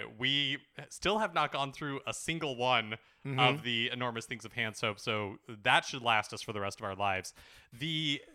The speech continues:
Speaker 1: motion sensor thing, we've kind of gi-, we've, like, half given up on it.
Speaker 2: Whoa.
Speaker 1: It, it,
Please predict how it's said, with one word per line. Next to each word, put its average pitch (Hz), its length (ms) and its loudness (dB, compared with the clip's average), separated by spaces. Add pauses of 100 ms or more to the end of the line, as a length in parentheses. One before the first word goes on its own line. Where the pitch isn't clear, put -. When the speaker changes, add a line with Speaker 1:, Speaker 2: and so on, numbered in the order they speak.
(220)
Speaker 1:
motion 180 640 -2
sensor 143 400 -4
thing, 113 440 0 (220)
we've 127 300 -2
kind 156 380 0
of 160 320 -2 (320)
gi-, 131 140 -6 (520)
we've, 196 180 -6
like, 220 180 0
half - 580 0 (100)
given 175 260 0
up 190 220 2
on 196 220 2
it. - 360 -4 (320)
Speaker 2:
Whoa. 120 400 10
Speaker 1:
It, 196 120 6
it, 196 140 -4